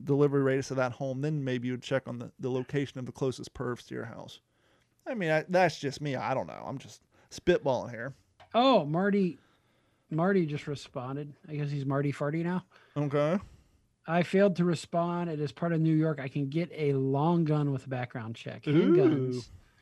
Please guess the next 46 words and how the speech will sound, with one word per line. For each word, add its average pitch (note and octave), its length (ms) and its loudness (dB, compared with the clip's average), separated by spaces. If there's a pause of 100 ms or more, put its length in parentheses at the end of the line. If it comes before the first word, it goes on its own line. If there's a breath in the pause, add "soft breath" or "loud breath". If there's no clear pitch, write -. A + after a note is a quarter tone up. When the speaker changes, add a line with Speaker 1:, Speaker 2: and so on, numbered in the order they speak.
(420 soft breath)
Speaker 2:
I D3+ 80 -2
have D3 280 0
to D#3 100 0
live D#3 540 2
at D3+ 180 -4
my C#3 120 -4
address C#3 320 -2
for - 120 -8
at A#2 80 -6
least E3+ 220 -4
two B2 100 -4
years A2 400 -8 (120)
and C3 100 -4
then B2+ 180 -4
follow C3+ 320 -2
the B2+ 100 -8
local B2+ 300 -6
police C3 320 -6
registration C3 540 -4
rules, C3 420 -6 (600 soft breath)
not C3 180 -4
to - 160 -6
with B2 160 -4
the B2 60 -8
long A#2+ 260 -6
guns." G#2 500 -10 (100)
So - 160 -16
does C#3 160 -2
it F3 60 0
mean G#3+ 120 4
you G#3 100 4
could F#3 160 -6
get E3+ 100 -2
an E3 140 0
A D#3+ 160 0
R? D3+ 420 -6
Speaker 1:
Yeah, D#3+ 240 6
Speaker 2:
That's D#3+ 240 2
a D3+ 40 2
Speaker 1:
<laughs> - 20 0
you're F3+ 140 8
Speaker 2:
long G3 80 6
Speaker 1:
buying E3+ 180 6
Speaker 2:
gun. D3 80 4
Speaker 1:
a - 20 2
twenty, E3 320 0